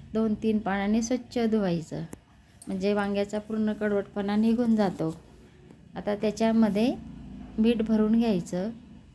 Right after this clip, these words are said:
अशा पद्धतीने वांग्याची भाजी केली तर ती चवीला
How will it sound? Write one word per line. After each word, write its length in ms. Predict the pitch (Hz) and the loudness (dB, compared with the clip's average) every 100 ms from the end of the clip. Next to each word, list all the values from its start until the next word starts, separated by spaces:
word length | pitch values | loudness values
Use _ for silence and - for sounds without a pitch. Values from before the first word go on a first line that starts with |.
| - - - - - - - - - - _ - - - - - - - _ _ - _ _ | -20 -20 -20 -20 -20 -20 -20 -20 -20 -20 _ -20 -20 -20 -20 -20 -20 -20 _ _ -20 _ _
अशा 300 | - 208 233 | -8 -4 -2
पद्धतीने 600 | 226 226 202 226 226 214 | 0 -2 0 0 2 2
वांग्याची 480 | 214 214 208 208 226 | 2 2 0 0 0
भाजी 320 | 220 208 196 | 0 2 0
केली 440 | 214 220 202 196 226 226 - _ | 0 0 0 0 -2 -4 -14 _
तर 80 | 208 | -6
ती 160 | 208 214 | -2 -2
चवीला 460 | 208 214 214 208 | 0 2 4 2